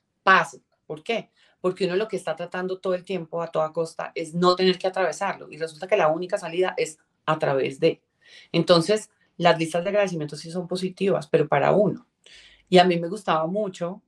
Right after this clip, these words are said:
que yo tenía siempre esta costumbre, incluso cuando estoy bien o cuando estoy mal, cuando estoy regular, siempre es hacer una lista de agradecimiento al día,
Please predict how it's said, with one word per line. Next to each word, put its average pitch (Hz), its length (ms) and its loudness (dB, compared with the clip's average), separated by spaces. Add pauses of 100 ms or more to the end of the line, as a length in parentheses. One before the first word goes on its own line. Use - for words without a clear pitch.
(240)
que 175 280 -2
yo 170 400 0 (140)
tenía 202 280 0
siempre 208 300 -8
esta 202 160 -8
costumbre, 165 480 -6
incluso 165 320 -6
cuando 170 180 -2
estoy 147 200 -10
bien 165 220 4
o 160 60 -2
cuando 143 180 -4
estoy 135 200 -10
mal, 156 240 4
cuando 139 200 -4
estoy 135 200 -8
regular, 147 320 -8
siempre 160 440 -6
es 165 140 -2
hacer 175 220 -6
una 180 160 -2
lista 180 240 -2
de 180 80 6
agradecimiento 143 540 -6
al 151 120 -4
día, 156 320 -6